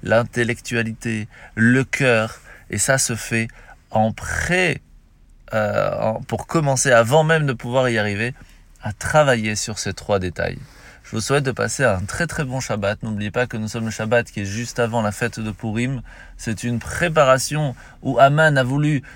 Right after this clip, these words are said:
supprimer le peuple juif, nous anéantir, parce qu'il était de la descendance de Amalek. Ne le laissons pas faire.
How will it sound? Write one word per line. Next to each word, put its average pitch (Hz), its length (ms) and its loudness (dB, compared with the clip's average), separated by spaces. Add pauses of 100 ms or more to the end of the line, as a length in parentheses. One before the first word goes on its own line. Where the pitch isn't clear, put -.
supprimer 185 840 0
le 180 100 4
peuple 131 360 -2
juif, 107 360 -4
nous 135 180 0
anéantir, 175 720 0 (480)
parce 135 240 0
qu'il 127 160 -2
était 131 420 0 (200)
de 131 120 -2
la 113 140 4
descendance 123 680 -2
de 110 160 -6
Amalek. 101 560 0 (240)
Ne 120 120 0
le 143 140 2
laissons 147 380 2
pas 170 200 6
faire. 143 500 4